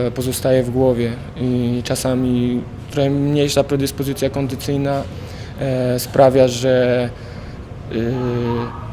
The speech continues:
że lepiej wchodzi technika i walki kończą się przed czasem, a czasami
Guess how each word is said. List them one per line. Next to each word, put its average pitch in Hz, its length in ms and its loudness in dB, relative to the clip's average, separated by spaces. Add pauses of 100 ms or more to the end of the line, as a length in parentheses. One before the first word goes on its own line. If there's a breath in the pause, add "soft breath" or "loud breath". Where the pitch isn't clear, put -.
(520)
że 139 140 4 (200)
lepiej 147 220 4
wchodzi 135 280 0
technika 123 520 -2 (360)
i 135 60 0
walki 131 260 4
kończą 131 260 -4
się 135 140 -6
przed - 240 -8
czasem, 123 480 -2 (340)
a 123 280 0
czasami 127 580 0